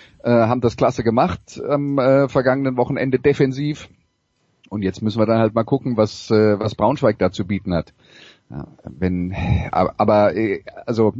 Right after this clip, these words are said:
es ist halt, ich, ich, ich glaube, wir werden mehr von der Lions Pass-Offense sehen müssen als zuletzt, wenn die das gewinnen wollen.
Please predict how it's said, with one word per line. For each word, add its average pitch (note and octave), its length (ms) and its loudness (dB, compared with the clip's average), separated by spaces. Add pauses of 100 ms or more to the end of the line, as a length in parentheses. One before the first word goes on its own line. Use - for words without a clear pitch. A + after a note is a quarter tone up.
es A#2 280 0
ist - 180 0
halt, C#3+ 300 2
ich, B2+ 280 -6
ich, F3 220 -2
ich F#3 180 0
glaube, D#3 400 2
wir C#3 160 2
werden C#3+ 440 0 (320)
mehr C3+ 320 0
von C3 180 -2
der A#2+ 100 2
Lions B2+ 380 2
Pass-Offense B2 640 -4
sehen A#2 220 2
müssen A2+ 280 -4
als - 280 -2
zuletzt, G2+ 480 -2
wenn G2+ 180 0
die G2+ 340 2
das G2 220 0
gewinnen F2 340 -2
wollen. D2 340 -2